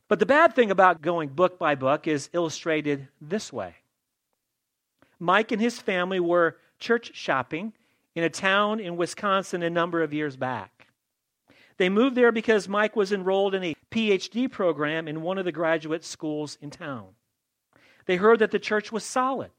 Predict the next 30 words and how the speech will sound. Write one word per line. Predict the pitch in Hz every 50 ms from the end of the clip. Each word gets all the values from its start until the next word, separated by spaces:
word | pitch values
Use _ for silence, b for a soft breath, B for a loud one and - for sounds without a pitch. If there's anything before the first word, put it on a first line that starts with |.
| _ _ _ _ _ _ _ _ _ _ _ -
The | 175
pastor | - - 175 160 156 151 - 160
preaches | - - 165 160 156 - 156 135
the | - 156
word, | 135 127 139 139 151 175 196 214 b b b b b b
as | - 156 160 160 143 151
in | 170 165 160 151 139 127 120 _ _ _
the | - 151
word | 151 156 175 180 175 180
of | 180 156 160 160 156 143 127
God, | 160 151 147 151 165 175 196 202 185 - _ _ _ _ _ b b b b b b -
and | 180 190 190
the | 185
church | - - 233 226 226 -
sought | - - - 214 208 220 220 -
to | -
love | 202 202 208 214 214 185
the | 208 202 - _ _ _ _ _ _ _ _ _ -
and | 139 147
one | 160 156 156
another. | 156 165 165 170 147 120 - _ _ _ _ _ _ _ _ _ _ _ _ _ _ _ _ B B B B B B B -
Now, | 185
Mike | 185 202 247 277 277 -
especially | 220 - - - - 226 233 240 - - 240 233 220 220
was | 202 196 175 185
anticipating | 175 170 - 226 208 - - 196 - 208 196 190 185 185 180 180 b b b b b b -
hearing | - 220 220 220 220 196
a | 175 156
great | 151 131 156 190 220 233 240 196
message | 196 196 208 214 - - 175 160 147 -